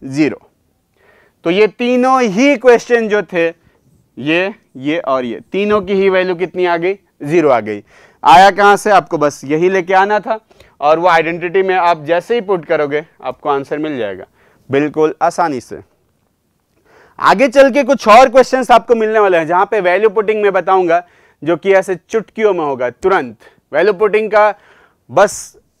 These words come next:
जुड़े रहो, मैं बता दूंगा एकदम आसानी से, वो चीज़ बताऊंगा कि वैल्यू को कैसे रख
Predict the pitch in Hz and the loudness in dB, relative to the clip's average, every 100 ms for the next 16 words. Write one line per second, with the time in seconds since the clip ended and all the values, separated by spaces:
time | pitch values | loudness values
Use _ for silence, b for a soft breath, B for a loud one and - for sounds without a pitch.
0 | _ _ 110 101 180 233 277 233 254 285 | _ _ -20 -4 2 6 8 6 4 0
1 | 170 202 208 202 165 131 117 120 135 196 | -2 0 2 2 2 0 -6 -8 -6 -2
2 | 196 180 - 196 226 240 220 214 202 175 | -2 -2 0 0 0 -4 0 0 0 -6
3 | 185 185 170 165 165 185 180 170 160 175 | -6 -4 -2 -2 -2 -4 -6 -2 0 -2
4 | 180 170 - 208 - 240 196 185 | -4 -10 -2 -2 0 -2 0 -2